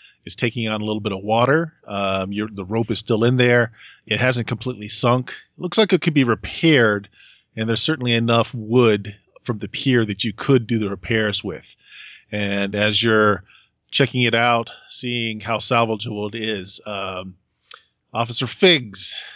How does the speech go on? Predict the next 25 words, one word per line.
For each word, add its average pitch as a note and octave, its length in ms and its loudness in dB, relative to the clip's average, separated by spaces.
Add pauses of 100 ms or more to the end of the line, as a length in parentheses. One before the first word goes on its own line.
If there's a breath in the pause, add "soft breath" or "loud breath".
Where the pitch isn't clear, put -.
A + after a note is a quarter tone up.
(100)
uh, F#2+ 560 -10
there G#2+ 220 -6
is, G2+ 720 -4 (1000)
let's - 200 -6
see. - 300 -14 (4000 loud breath)
Give - 100 -14
me C#2 80 -14
a - 40 -6
second E2+ 280 -4
here. C#3 340 0 (1700 soft breath)
Uh, G#2+ 340 0
there B2+ 180 2
is C3+ 160 2
a A#2+ 200 2
sharp, - 880 4 (1120)
it D3 220 -12
feels A3+ 240 2
like F3 200 2
you've D#3 100 -4
just - 240 -2
been B2+ 140 0
stabbed C3 680 2
in A2+ 80 -4
the A2 100 -4
leg. F#2 320 -10